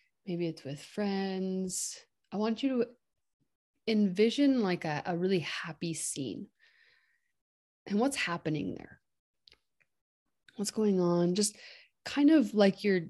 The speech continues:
you're, you're not in it, but you're, like, watching it. You're watching this unfold. You're seeing what's happening.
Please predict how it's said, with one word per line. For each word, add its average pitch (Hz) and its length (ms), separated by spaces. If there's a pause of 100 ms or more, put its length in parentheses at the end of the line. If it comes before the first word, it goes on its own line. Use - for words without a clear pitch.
you're, 175 560 (1040)
you're 190 320
not 190 420
in 202 160
it, 190 180
but 180 140
you're, 170 180
like, 156 280
watching 160 580
it. - 320 (340)
You're 196 160
watching 185 640
this 170 320 (600)
unfold. 156 720
You're 185 140
seeing 170 560
what's - 200
happening. - 640